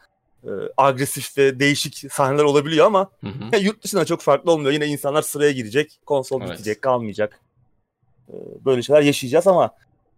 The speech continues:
Speaker 1: yani çok da çıkar çıkmaz almak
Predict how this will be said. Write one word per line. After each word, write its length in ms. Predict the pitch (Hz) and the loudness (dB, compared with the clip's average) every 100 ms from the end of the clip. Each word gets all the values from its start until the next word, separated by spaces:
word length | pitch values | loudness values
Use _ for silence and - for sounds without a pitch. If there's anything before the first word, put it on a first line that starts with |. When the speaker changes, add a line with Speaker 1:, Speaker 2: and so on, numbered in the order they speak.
| _ _ _ _ _ | _ _ _ _ _
Speaker 1:
yani 200 | - - | -12 -12
çok 300 | - - - | -4 -4 -2
da 280 | 160 151 - _ | 2 4 2 _
çıkar 320 | - - 147 | -8 2 2
çıkmaz 280 | - - 143 | 2 -4 2
almak 560 | 139 135 143 147 - | 2 4 0 -2 -10